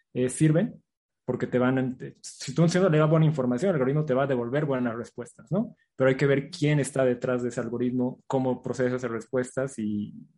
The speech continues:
y también no, pues, no entregarse solamente sin, sin tener ok. O sea, si a mí me gusta que aprenda Spotify mis gustos y después me diga, "Esta es la música que te gusta", bien.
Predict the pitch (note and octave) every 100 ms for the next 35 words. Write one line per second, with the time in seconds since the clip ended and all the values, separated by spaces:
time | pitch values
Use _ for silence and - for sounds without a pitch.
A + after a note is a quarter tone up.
0 | _ _ _ _ _ C3 - - A#2 A#2
1 | A#2 A#2 A2+ A#2+ _ _ _ _ _ A#2
2 | A#2 A#2 A2+ A2 G#2+ - _ - - A#2+
3 | B2 B2+ B2 B2 B2 B2 A#2 A#2+ A#2 A#2
4 | B2+ - G#2+ G#2 G2+ - A#2 - A2+ A2+
5 | A#2+ F#3 B2+ C3 B2 C3 E3 E3 E3+ E3+
6 | D3+ B2+ D3+ D3+ C#3+ C3 - _ _ B2+
7 | - D3+ D3+ C#3 C3+ B2+ B2 D3 - C3
8 | A#2 - C3 B2+ C3+ C3+ B2+ C3+ B2 C3+
9 | C3 B2+ C3+ C#3 B2+ B2+ G#2